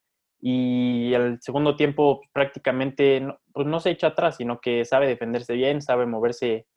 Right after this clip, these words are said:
como, como un equipo y te puede matar en cualquier contragolpe con el cabecita. Y en cambio, el América, que no venía mostrando un muy buen fútbol,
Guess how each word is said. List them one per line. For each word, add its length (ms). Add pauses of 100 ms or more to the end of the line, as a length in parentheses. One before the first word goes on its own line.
(540)
como, 520
como 220
un 80
equipo 480
y 560
te 140
puede 200
matar 300
en 100
cualquier 300
contragolpe 500
con 140
el 60
cabecita. 500
Y 80
en 120
cambio, 440
el 80
América, 400
que 140
no 120
venía 220
mostrando 460
un 80
muy 100
buen 220
fútbol, 360